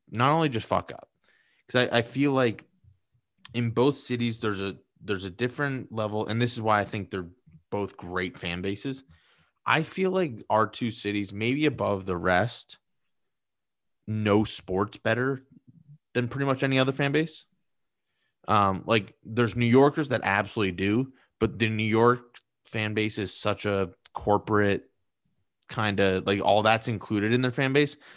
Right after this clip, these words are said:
that they don't dig into it. I still think Boston and Philly have that gritty side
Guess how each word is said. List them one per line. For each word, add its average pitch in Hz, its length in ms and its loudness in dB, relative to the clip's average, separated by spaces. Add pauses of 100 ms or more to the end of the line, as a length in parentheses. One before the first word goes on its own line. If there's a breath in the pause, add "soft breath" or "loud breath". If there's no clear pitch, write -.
(120)
that 107 120 0
they 113 100 4
don't 110 260 0
dig 104 180 0
into 107 200 2
it. 135 120 2 (220 loud breath)
I 117 120 2
still 123 240 -2
think 127 220 -6
Boston 101 520 -10
and 95 240 -10
Philly 95 380 -6
have 90 260 -4
that 92 240 0
gritty 90 340 0
side 120 560 0